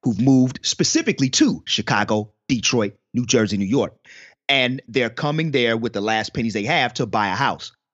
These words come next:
to invest in the primary piece of wealth for any American. And they get swindled. They never get home ownership. And so at the centerpiece, Ta-Nehisi studies exactly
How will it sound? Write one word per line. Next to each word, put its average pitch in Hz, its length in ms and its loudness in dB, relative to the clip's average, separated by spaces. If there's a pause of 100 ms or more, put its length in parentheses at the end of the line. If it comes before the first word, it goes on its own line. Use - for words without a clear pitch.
to 120 160 -2
invest 135 480 -2
in 113 80 -4
the 104 80 -6
primary 123 540 -4
piece 104 400 -6 (420)
of 127 140 0
wealth 139 360 0
for - 220 -6 (260)
any 240 200 4
American. 202 420 0 (1120)
And 139 160 2
they 143 120 4
get 131 220 0
swindled. 156 480 -2 (140)
They 110 100 -2
never 160 340 2
get 180 200 -2
home 175 240 0
ownership. 98 440 -6 (560)
And 135 160 0
so 131 460 -4
at 147 220 0
the 165 100 -2
centerpiece, 147 840 -2
Ta-Nehisi 143 680 0
studies 139 640 -2
exactly 113 840 -2